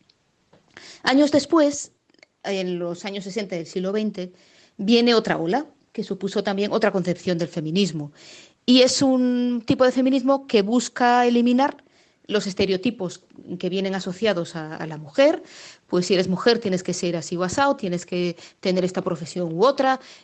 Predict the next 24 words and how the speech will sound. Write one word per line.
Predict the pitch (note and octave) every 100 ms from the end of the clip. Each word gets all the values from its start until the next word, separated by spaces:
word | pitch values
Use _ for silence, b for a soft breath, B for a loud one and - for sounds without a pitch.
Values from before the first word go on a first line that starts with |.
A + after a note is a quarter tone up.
| -
en |
fin, | G#3 G#3 - - D#3+ -
distintos | G3+ A3+ D4 C4 G#3
estereotipos | F3+ F3+ E3 - E3+ D#3
contra | - E3+ E3+
los | E3
que | - D#3+
luchaban. | D#3+ G3+ E3 D3+ - B B B B _ _
Y, | D4+ D#4+ D#4+ -
eh, | - G#3+ G3+ F#3+ G3 F#3 F3+
también, | G#3+ G#3 B3 C4+ B3+ - _ -
eh, | - - -
otra | - B3+ B3+
de | B3
sus | A#3+ A#3+ A#3
reivindicaciones | A3 G#3+ A3 G3+ C4+ C4 E4 - b b
es | A3+
que | A3+
desaparezca | G3 F#3+ F3 F#3 G3 -
la | D#3+
violencia | D#3+ E3 F3+ F3
contra | E3+ D#3+ D#3+
las | D#3+
mujeres. | E3+ - E3 E3+